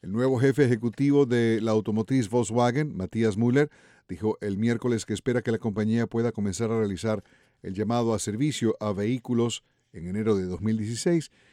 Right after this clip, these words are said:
y quizás finalice las reparaciones en todos los automóviles afectados por el escándalo para fines de ese año. Volkswagen ha estado bajo presión de las autoridades europeas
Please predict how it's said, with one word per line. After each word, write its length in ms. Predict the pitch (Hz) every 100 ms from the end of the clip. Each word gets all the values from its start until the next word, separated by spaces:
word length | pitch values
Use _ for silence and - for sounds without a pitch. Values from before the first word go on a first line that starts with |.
| _ _ _
y 180 | 143 123
quizás 420 | 127 - 165 -
finalice 420 | 180 127 127 135
las 140 | 110
reparaciones 500 | 98 95 92 120 113
en 80 | 98
todos 240 | - 120 117
los 140 | 98
automóviles 580 | 101 107 135 147 131 101
afectados 540 | 87 87 - 110 107
por 160 | - 92
el 80 | 101
escándalo 560 | - 156 143 131 123 _ _ _ _ _
para 240 | 147 139
fines 420 | 117 135 123 113 -
de 240 | 101 107
ese 200 | 101 -
año. 300 | 107 73 - _ _ _ _ _ _ _
Volkswagen 500 | 107 113 131 139 156
ha 60 |
estado 400 | 123 - 131 131
bajo 280 | 127 117 117
presión 380 | 110 101 - 165
de 80 | 143
las 160 | 110
autoridades 540 | 98 87 95 107 120 107
europeas 540 | 131 147 175 165 139